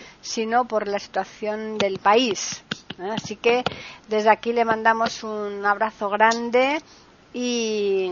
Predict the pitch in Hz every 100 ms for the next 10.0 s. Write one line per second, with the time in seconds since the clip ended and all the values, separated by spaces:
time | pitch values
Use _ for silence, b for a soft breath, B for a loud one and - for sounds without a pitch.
0 | 180 - 196 208 208 214 214 233 226 208
1 | 202 214 214 214 220 214 - 233 226 220
2 | 214 208 196 196 202 b b _ 202 208
3 | 208 240 262 - 220 196 185 190 190 208
4 | 240 - - 226 220 214 202 220 208 202
5 | 190 185 240 240 247 262 - 208 202 208
6 | 202 196 196 - 320 277 214 185 185 B
7 | B B - 262 262 285 349 294 220 226
8 | 220 285 214 165 - 185 254 247 180 165
9 | 170 - 185 185 - 202 208 226 233